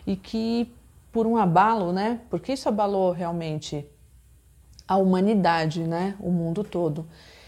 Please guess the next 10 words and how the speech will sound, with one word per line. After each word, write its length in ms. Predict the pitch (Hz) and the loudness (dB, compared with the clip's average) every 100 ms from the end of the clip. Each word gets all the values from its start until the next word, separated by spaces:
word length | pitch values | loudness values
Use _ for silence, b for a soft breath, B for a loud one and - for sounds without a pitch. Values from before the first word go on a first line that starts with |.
| B B - | B B -6
E 680 | - 208 214 214 208 208 214 | 0 2 4 4 4 4 2
isso 180 | 240 277 | 0 -2
fez 280 | 254 262 262 | 2 2 2
com 200 | 302 311 | -4 -4
que 480 | - 269 277 302 330 | -2 0 2 2 2
as 100 | 320 | 0
pessoas 360 | 311 302 302 | -4 -2 -4
ficassem 560 | 302 294 277 262 302 302 | -4 -6 -8 -4 -2 0
temerosas, 920 | 302 302 339 254 202 240 202 175 165 | 0 0 2 4 4 2 2 0 0
né, 320 | 185 214 247 | -2 -2 -4